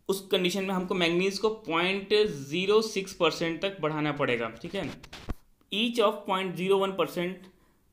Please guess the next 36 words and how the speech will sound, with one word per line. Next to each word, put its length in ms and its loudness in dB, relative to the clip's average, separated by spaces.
अगर 140 2
हम 200 -2
उसमें 200 -6
से 80 -4
रिड्यूस 300 2
करते 260 -2
हैं 100 -4
कार्बन, 360 2
तो 100 -2
हमको 340 -2
उसके 260 -4
कंपैरिजन 400 -2
में 180 -2
पॉइंट 280 -4
ज़ीरो 200 -4
सिक्स 200 -6
परसेंट 400 -2
of 140 -2
मैंगनीज 320 -2
बढ़ाना 240 -2
पड़ेगा, 440 -2
लेकिन 240 2
मै-, 280 0
मैंगनीज 380 2
की 80 -6
भी 60 2
मैक्सिमम 400 2
लिमिट 300 2
है 60 2
वो 120 0
वन 200 0
पॉइंट 360 -2
थ्री 160 -2
फ़ाइव 260 4
परसेंट 360 -2
है। 140 -6